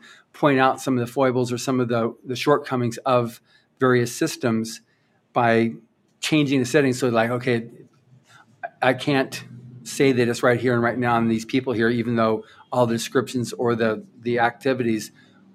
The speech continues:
represent who that, those people are. So that's something that, that science fiction is very known for and can actually effectively pull off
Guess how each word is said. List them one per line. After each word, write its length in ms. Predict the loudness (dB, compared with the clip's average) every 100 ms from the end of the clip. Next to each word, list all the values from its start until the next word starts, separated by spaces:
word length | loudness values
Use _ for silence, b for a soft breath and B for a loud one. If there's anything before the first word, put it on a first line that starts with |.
| _ _ _
represent 560 | 0 2 0 -2 -2 -2
who 160 | -2
that, 340 | 0 0 -2 -8
those 200 | -10 -6
people 260 | -6 -2
are. 160 | 0 0
So 140 | 4
that's 100 | 2
something 220 | 4 2 2
that, 240 | 0 -4 _ _
that 180 | -6 -4
science 320 | 0 0 0
fiction 300 | -4 -4 -2
is 120 | -4
very 300 | 0 2 4
known 260 | 2 0 -2
for 420 | -2 0 0 -2 -8 B B B B B
and 160 | -4 -2
can 140 | 2
actually 260 | 0 0 -2
effectively 460 | 0 -2 -2 -4 -4
pull 320 | -2 0 4
off 440 | 4 4 0 -6